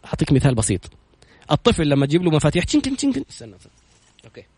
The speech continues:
آه، هذه مفاتيح، سوي له كده، سوي له كده، حط له إياها قدامه، يحبي، يحبي، يحبي بياخذها،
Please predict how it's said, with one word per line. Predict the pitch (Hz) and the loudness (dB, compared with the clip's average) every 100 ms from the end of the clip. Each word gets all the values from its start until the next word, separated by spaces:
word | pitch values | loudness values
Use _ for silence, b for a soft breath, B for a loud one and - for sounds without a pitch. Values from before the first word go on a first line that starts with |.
| _ 127 | _ -20
آه، | 110 _ - | -20 _ -16
هذه | 131 | -14
مفاتيح، | 104 - - | -12 -14 -16
سوي | - 202 233 | -12 -6 -6
له | |
كده، | - 226 | -2 0
سوي | 202 214 | 0 0
له | 208 | -2
كده، | 190 170 B B | -4 -6 B B
حط | - 185 | -8 0
له | 170 | 2
إياها | 160 | 2
قدامه، | 143 127 127 139 B B | 0 0 2 2 B B
يحبي، | 226 185 208 | -2 0 0
يحبي، | - 175 | 0 -2
يحبي | 175 147 | -2 -2
بياخذها، | 127 123 120 98 | 0 0 0 -2